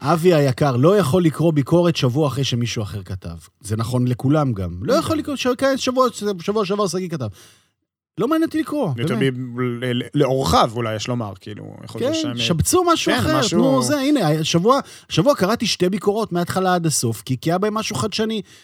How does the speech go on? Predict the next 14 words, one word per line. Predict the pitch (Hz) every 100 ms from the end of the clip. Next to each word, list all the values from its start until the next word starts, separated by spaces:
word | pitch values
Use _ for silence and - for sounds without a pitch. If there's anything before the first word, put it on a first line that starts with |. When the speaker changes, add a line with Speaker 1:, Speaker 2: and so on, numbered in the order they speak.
| -
Speaker 1:
גם | 110 139 160
הביצה | 147 131 - 117 117
וגם, | 113 120 143 151
אה, | 147 139 131 123
וגם | 117 117 143
שגיא. | - 139 101 101 92 - _ -
אה, | 104 113 113 113 113 110 -
תחדשו, | 107 - 156
Speaker 2:
כן. | 185
Speaker 1:
נו, | 143 185
תפתיעו, | 101 - - 196
תביא-, | 104 92 175 190
תבריקו. | 95 127 220 - 85 87
Speaker 2:
לגמרי. | 113 101 92 92